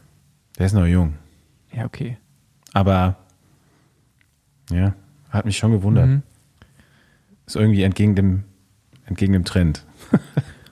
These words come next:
Speaker 2: Okay.
Speaker 1: Aber er, ich glaub, gewonnen hat er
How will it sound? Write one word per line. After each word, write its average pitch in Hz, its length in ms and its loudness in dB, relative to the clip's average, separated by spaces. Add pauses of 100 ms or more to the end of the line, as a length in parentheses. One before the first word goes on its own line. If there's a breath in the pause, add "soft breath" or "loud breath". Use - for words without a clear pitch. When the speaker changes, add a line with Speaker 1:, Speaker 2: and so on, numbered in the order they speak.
(340 loud breath)
Speaker 2:
Okay. 151 380 0 (240 loud breath)
Speaker 1:
Aber 131 280 2
er, 113 360 -2
ich - 140 -14
glaub, 113 160 -6
gewonnen 107 360 -2
hat 131 140 0
er 117 260 2